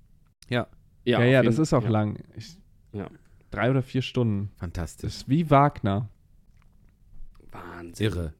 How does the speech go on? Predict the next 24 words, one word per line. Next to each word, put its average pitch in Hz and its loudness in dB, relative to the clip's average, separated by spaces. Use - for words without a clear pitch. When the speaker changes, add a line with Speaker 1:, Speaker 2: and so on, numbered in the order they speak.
Speaker 2:
Wird 104 -6
da 120 -2
in 101 -4
der, 104 -2
wird 92 -2
Speaker 1:
Apropos 110 0
Speaker 2:
da 143 4
in 123 0
der 123 0
Speaker 1:
wie 117 -2
Speaker 2:
Pause 120 2
Speaker 1:
Wagner. 117 0
Speaker 2:
auch - -8
was 113 -8
zu 117 0
Speaker 1:
Und 123 2
Speaker 2:
essen 139 -2
gereicht, 147 -6
damit 110 -4
da 104 -4
nicht 104 -8
die 110 -8
Leute 101 -4
verhungern? 101 -4